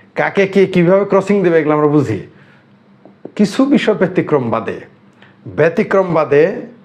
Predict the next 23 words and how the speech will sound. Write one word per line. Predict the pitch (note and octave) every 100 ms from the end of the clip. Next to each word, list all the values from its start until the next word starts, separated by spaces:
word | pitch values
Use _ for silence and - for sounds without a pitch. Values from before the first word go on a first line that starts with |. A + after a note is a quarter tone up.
| _ _ _
ক্রসিং | - C3+ C#3 F3+ E3+
দেওয়া, | D#3+ D3 D3 F3 - - _ A#2
রেল | A2+ C#3+ D3+
আগে | D3+ D#3 E3 D3+ - - -
চালানো, | D3 C#3+ C#3+ C3+ C3+ - - -
পরে | F3+ F#3
চালানো, | D3 D#3 C#3 B2 A#2+ - - -
এগুলো | F3 F#3+ G#3+
সবই | - - F#3+ G#3 G#3+ G#3+ A3+ - - A#2
ড্রাইভার | D3 E3 E3+ E3+
এবং | E3 E3
স্টেশন | D3+ F3+ E3 D#3+
মাস্টারের | C#3+ B2 B2 A2
হাতে। | G2+ G2+ F2+ - - -
মূলত | C#3 F#3 F#3+ E3
ড্রাইভার | G3+ A3+ G#3+ E3+
না, | D#3
স্টেশন | - F#3 F3+
মাস্টারের | E3+ D#3+ - D#3
হাতে | C#3+ C#3 C#3+
হচ্ছে | C3+ - G3+ A3 - - _ _ -
আশি | G#3+ A3
পার্সেন্ট, | F3 C3 A#2 E2+